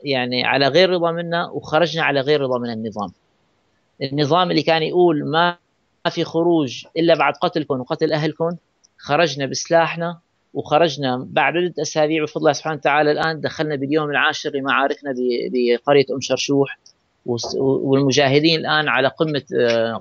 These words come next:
قلعة أم شرشوح، وبعضهم هن من الأخوة اللي خرجوا من داخل المدينة. وبإذن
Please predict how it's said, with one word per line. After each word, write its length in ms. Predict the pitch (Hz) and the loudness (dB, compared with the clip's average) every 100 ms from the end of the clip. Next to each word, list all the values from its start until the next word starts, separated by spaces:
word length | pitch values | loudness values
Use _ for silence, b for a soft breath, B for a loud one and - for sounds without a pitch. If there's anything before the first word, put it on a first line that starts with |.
| - | -2
قلعة 220 | 139 120 - | 0 0 -2
أم 100 | 120 | -4
شرشوح، 580 | 127 - 131 135 - _ _ _ _ - | -4 -2 -2 -2 -4 _ _ _ _ -2
وبعضهم 420 | 139 165 165 156 | 2 2 2 0
هن 120 | 170 | -2
من 180 | 160 147 | -4 -2
الأخوة 320 | 151 160 156 | -2 0 0
اللي 140 | 143 | 0
خرجوا 500 | 139 160 151 135 156 156 - - | 0 2 2 4 2 2 -6 -8
من 140 | 131 | -2
داخل 300 | 127 147 - | 0 0 0
المدينة. 480 | 131 123 117 110 95 92 _ _ _ _ _ _ 139 | -4 -2 0 0 -4 -8 _ _ _ _ _ _ -2
وبإذن 260 | 151 175 | 2 2